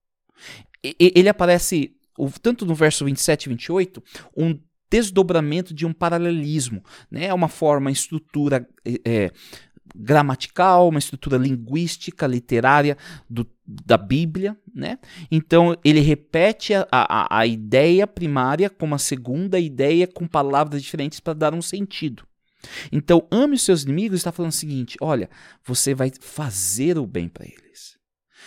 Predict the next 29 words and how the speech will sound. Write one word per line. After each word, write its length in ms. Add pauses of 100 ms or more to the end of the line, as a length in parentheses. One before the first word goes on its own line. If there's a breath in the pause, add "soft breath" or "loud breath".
(120)
Aqui 220
não 80
tá 120
dizendo 340
que 120
você 360
vai 200
beijá-los, 1000
vai 160
abraçá-los. 1040 (580 loud breath)
Esse 340
não 220
é 60
o 60
foco, 320
não 60
é 40
esse, 240 (240 loud breath)
esse 260
amor 500
sentimento, 1000 (260 loud breath)
é 80
o 120
amor 500
respeito. 1080 (1040 soft breath)
É 120
o 80
amor 440
consideração. 1300